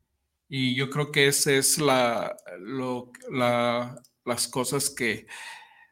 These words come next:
me ha tocado a mí.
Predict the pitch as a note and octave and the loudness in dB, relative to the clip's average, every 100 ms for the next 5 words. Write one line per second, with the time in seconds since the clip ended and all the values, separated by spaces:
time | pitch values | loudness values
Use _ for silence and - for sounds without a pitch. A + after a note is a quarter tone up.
0 | _ _ C#3 C#3+ C#3+ D3 D3+ - C3+ C#3 | _ _ 4 8 8 6 0 2 0 2
1 | C#3 C3 A#2+ - _ _ B2+ C3 D3 F3+ | 0 0 -4 -10 _ _ -6 -2 0 -2
2 | A3+ - | -4 -14